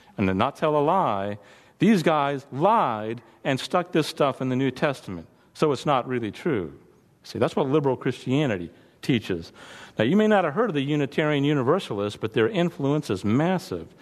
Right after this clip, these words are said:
If you've ever heard of the truth, the idea that truth is relative, these guys are one of the main promoters of it. They teach that science proves that dead men stay dead,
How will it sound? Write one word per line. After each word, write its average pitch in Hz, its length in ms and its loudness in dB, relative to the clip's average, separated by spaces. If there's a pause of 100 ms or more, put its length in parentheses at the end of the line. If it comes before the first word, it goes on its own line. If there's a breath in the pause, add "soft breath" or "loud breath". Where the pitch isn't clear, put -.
(560 loud breath)
If 123 120 0
you've 123 140 4
ever 165 200 2
heard 156 220 0
of 131 60 -6
the 131 60 -10
truth, 160 380 -2
the 131 120 2
idea 139 280 0
that 117 140 -4
truth 156 240 -4
is 110 100 -4
relative, 123 560 0
these 147 220 0
guys 139 320 0
are - 20 -4
one 135 140 -4
of 127 60 -2
the 127 60 -2
main 127 220 0
promoters 160 560 0
of 202 220 2
it. 90 120 -12 (840 soft breath)
They 233 260 2
teach 120 400 -4
that 127 160 0
science 226 480 2
proves 165 480 2
that 151 160 2
dead 180 180 2
men 165 220 0
stay 160 320 2
dead, 151 460 0